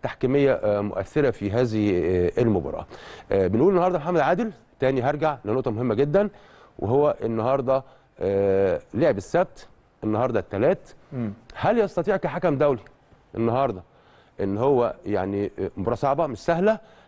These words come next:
Speaker 1: هل يستطيع محمد عادل النهارده ان هو يعدي بالمباراه، يبقى عنده التركيز، يبقى عنده الناحيه البدنيه مهمه جدا جدا؟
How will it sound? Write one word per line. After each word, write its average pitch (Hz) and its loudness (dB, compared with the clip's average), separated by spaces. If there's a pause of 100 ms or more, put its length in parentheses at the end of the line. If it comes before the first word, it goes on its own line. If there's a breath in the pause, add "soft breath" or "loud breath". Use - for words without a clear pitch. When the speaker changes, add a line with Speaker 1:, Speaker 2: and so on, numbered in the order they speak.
Speaker 1:
هل 185 0
يستطيع 139 -4
محمد 139 -2
عادل 131 2
النهارده 143 0 (380 loud breath)
ان 101 -6
هو 123 2
يعدي 151 0
بالمباراه، 143 0 (400)
يبقى 104 -4
عنده 139 -2
التركيز، 139 -2
يبقى 85 0
عنده 113 0
الناحيه 131 -2
البدنيه 127 2
مهمه 143 2
جدا 143 2
جدا؟ 170 2